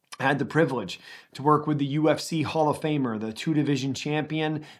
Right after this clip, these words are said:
the great George "Rush" Saint Pierre. And if I had to describe George, I would say that he was a guy who was never satisfied. He was always looking to get better. And I remember,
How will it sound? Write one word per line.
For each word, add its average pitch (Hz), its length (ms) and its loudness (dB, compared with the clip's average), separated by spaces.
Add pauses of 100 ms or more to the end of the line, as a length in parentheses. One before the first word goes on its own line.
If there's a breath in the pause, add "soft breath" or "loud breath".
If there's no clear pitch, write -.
the 123 80 -10
great 143 380 0
George 139 540 4
"Rush" 127 420 2
Saint 135 340 -4
Pierre. 117 520 -2 (420 loud breath)
And 139 120 0
if 135 120 4
I 170 80 6
had 180 180 8
to 156 60 -6
describe 156 560 4
George, 113 560 0
I 135 140 -2
would 131 180 -2
say 156 520 0 (500 soft breath)
that 151 440 8
he 160 120 2
was 180 160 4
a 170 40 2
guy 165 260 8
who 151 160 6
was 143 580 4
never 156 480 2
satisfied. 120 880 0
He 139 120 0
was 151 160 4
always 170 460 2
looking 147 640 0
to 143 100 -4
get 135 240 -2
better. 123 320 -2
And 117 80 -4
I 123 60 -4
remember, 139 500 2